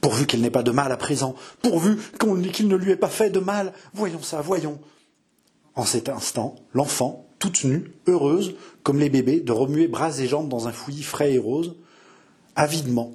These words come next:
gloutonnement, la mère la saisit, l'examina, la palpa, la dévora du regard,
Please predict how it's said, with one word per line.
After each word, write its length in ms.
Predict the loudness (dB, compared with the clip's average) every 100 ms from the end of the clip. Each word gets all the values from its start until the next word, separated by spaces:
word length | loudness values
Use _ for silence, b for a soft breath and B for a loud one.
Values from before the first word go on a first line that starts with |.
| -6
gloutonnement, 600 | -2 2 2 2 -2 0
la 140 | 0
mère 220 | 2 0 0
la 120 | -2
saisit, 360 | -2 -4 -8
l'examina, 580 | -4 -2 -2 -2 -6 -6
la 120 | -8
palpa, 420 | -2 -2 -2 -10 -12 B B B
la 120 | -2 2
dévora 400 | 2 2 0 -2
du 100 | -2
regard, 420 | 0 0 0